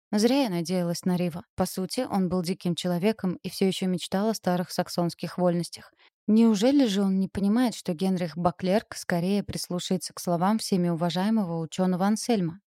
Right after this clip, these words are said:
нежели к лепету несовершеннолетней послушницы, да еще и подопечной аббата? Да и где это видано, чтобы женщина поднимала голос в защиту своих прав? "А нам говорили, что Генрих Нормандский не жалует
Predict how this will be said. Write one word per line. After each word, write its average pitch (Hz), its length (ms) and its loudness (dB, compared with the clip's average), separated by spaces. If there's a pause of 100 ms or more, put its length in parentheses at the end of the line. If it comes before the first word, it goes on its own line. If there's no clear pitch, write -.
(100)
нежели 180 420 0
к - 100 -6
лепету 185 340 -2
несовершеннолетней 180 880 0
послушницы, 185 720 -2 (340)
да 196 120 4
еще 175 220 0
и 170 40 0
подопечной 170 580 0
аббата? 170 400 -4 (340)
Да 208 120 8
и 175 80 4
где 175 220 0
это 185 180 -2
видано, 175 380 2
чтобы 170 280 -4
женщина 190 420 0
поднимала 170 460 0
голос 175 360 -2
в 180 60 -8
защиту 160 380 -4
своих 175 340 -2
прав? - 300 -2 (720)
"А 220 100 4
нам 262 240 6
говорили, 185 400 2
что 180 220 -2
Генрих 175 380 0
Нормандский 175 540 2
не 170 140 2
жалует 226 400 2